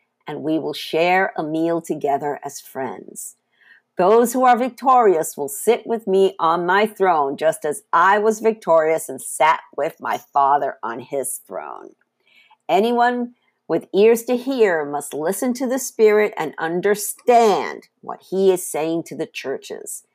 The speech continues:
Folks, Jesus is knocking. It's up to you to open the door. Invite him, your Savior, into your heart. If you don't know what to say, read the prayer in the show notes.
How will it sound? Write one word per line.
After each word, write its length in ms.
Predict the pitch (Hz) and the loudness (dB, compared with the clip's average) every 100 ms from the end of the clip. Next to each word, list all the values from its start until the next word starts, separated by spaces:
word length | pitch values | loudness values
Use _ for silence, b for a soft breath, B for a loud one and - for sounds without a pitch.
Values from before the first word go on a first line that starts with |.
| _ _ _ _ _ _ _ _ | _ _ _ _ _ _ _ _
Folks, 380 | 220 208 - - _ | 2 2 -2 -14 _
Jesus 340 | - 277 247 240 | -2 0 0 2
is 160 | 208 | 0
knocking. 600 | 151 143 151 123 110 69 - _ _ _ | 0 -6 -6 -4 -6 -8 -14 _ _ _
It's 160 | 151 147 | -6 -2
up 180 | 180 190 | 0 -2
to 100 | - | -2
you 340 | 214 214 185 165 | 2 6 6 4
to 160 | 156 | 0
open 280 | - 156 180 | 0 0 0
the 80 | 170 | -2
door. 480 | 165 147 101 - - _ _ | 2 2 2 -2 -6 _ _
Invite 520 | 143 131 131 170 180 - | -12 -8 -2 0 0 -4
him, 560 | _ 254 151 65 - - | _ 0 0 -2 -14 -6
your 260 | 175 208 190 | 2 4 2
Savior, 640 | - 160 143 117 107 - | 0 2 2 2 -4 -6
into 300 | 156 143 - | -8 -8 -8
your 400 | 143 131 151 160 | -8 -4 0 2
heart. 500 | 143 120 110 - - - b b b b b b _ _ | 2 0 0 -2 -12 -20 b b b b b b _ _
If 240 | 175 - | -6 -4
you 160 | 175 233 | -2 2
don't 220 | 302 285 | 2 2
know 140 | 262 247 | 2 4
what 200 | 247 254 | 2 -2
to 80 | |
say, 480 | 262 - 151 143 143 - | -8 -2 2 2 0 0
read 200 | 170 180 | 0 0
the 60 | |
prayer 420 | 196 - 175 170 | -6 -2 0 0
in 160 | 170 151 | -2 -6
the 60 | 151 | -10
show 260 | - 135 | -8 -8
notes. 480 | 127 87 - - - | -8 -10 -14 -16 -18